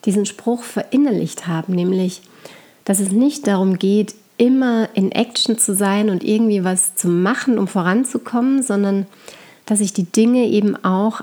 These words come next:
einfach mal etwas ruhiger angehen darf. Und ruhiger, wenn du mir schon länger folgst, dann weißt du ja auch, dass ich manchmal vom Raketenmodus spreche,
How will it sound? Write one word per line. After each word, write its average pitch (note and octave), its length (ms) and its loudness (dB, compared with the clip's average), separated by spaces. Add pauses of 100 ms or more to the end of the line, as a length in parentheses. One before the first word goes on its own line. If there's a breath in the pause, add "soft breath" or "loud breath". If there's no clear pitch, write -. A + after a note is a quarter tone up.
einfach G3 460 0
mal F#3+ 480 0 (300)
etwas F#3+ 480 -2 (140)
ruhiger G3+ 640 2
angehen D#3+ 500 -2
darf. D#3 460 -6 (800)
Und G3 140 2
ruhiger, A3+ 480 2 (400 loud breath)
wenn G3 180 4
du G3 60 2
mir F3+ 640 2
schon F#3 180 0
länger A#3+ 300 2
folgst, - 360 -4
dann F#3+ 140 2
weißt F#3+ 240 0
du G3+ 60 0
ja F3+ 240 0
auch, G#3+ 100 -2
dass F#3+ 140 -2
ich F3+ 200 -4
manchmal G3 380 0
vom F3 440 -4
Raketenmodus B3 1040 0
spreche, C#4+ 540 -4